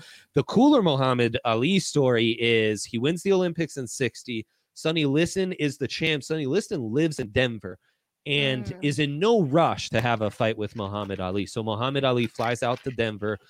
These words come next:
Speaker 1: is driving around Five Points, trying to find Sonny Liston, doing Muhammad Ali shit-talking type stuff, gets in front of Sonny Liston's house,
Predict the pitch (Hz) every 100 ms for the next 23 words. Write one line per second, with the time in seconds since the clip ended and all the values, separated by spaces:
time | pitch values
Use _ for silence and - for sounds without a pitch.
0 | _ _ 127 104 104 110 107 123 135 135
1 | 151 147 143 135 - 127 127 - 131 127
2 | - 117 127 135 - 131 139 - 139 143
3 | 131 127 - 120 120 135 135 123 123 139
4 | 135 135 131 131 127 _ _ _ - -
5 | 151 160 - 139 139 143 127 131 131 -
6 | - 123 117 - _ _ _ 139 143 170
7 | 156 160 160 151 151 151 143 147 - 147
8 | 139 131 - 127 131 135 -